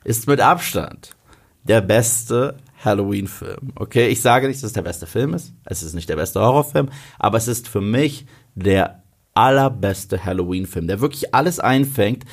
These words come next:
was man auch nur irgendwie mit diesem Feiertag assoziieren kann. Und das in wundervolle Bilder. Es ist ein Film namens Trick or Treat, geschrieben Trick or Treat,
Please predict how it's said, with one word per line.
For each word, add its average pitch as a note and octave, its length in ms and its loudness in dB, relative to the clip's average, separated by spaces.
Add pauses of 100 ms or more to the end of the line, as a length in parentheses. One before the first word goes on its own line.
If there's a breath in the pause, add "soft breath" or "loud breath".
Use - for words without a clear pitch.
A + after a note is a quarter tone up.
(240 loud breath)
was A#2 280 2
man C3+ 100 2
auch - 160 0
nur C3+ 260 0
irgendwie F3+ 680 0
mit C#3+ 200 0
diesem C3+ 220 0
Feiertag B2 600 2
assoziieren A#2 580 0
kann. A2 140 0
Und - 80 -4
das A2+ 120 -4
in A#2+ 220 -4
wundervolle G2+ 1500 0
Bilder. F2+ 640 0 (400 loud breath)
Es - 100 -10
ist G#2+ 100 2
ein A2 120 4
Film B2 180 2
namens G#2+ 260 0
Trick A#2 240 2
or G#2 140 2
Treat, G2 460 -4 (260 loud breath)
geschrieben A#2 420 -2
Trick A2 380 -4
or G2+ 300 2
Treat, F2 460 -8